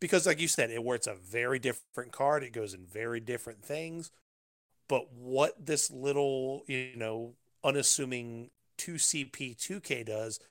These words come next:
is it turns your three Famfrits into six. Lena turns those Porums, which turns those Famfrits into nine. So, like, you, you, you, you know what's harder to play around than three Famfrits?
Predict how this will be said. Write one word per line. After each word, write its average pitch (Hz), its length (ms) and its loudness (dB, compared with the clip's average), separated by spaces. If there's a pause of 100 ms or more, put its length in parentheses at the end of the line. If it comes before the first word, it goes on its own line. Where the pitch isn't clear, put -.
(360)
is 143 140 2
it 151 160 -4
turns 147 500 -6
your 107 300 -4
three 123 400 -6
Famfrits 156 720 -2
into 107 220 -10
six. - 560 -2 (400)
Lena 156 340 2
turns 151 400 0
those 131 200 -2
Porums, 151 600 -2 (100)
which 123 180 -8
turns 156 280 -4
those 139 200 -2
Famfrits 151 560 -4
into 131 220 -6
nine. 110 540 -6 (220)
So, 143 140 2
like, 123 200 0 (680)
you, 160 240 -4
you, 156 200 -4
you, 156 200 -2
you 156 120 -2
know 175 100 4
what's 208 180 2
harder 185 240 6
to 170 80 -2
play 175 200 2
around 165 280 0
than 143 100 -8
three 160 200 -6
Famfrits? 151 800 -6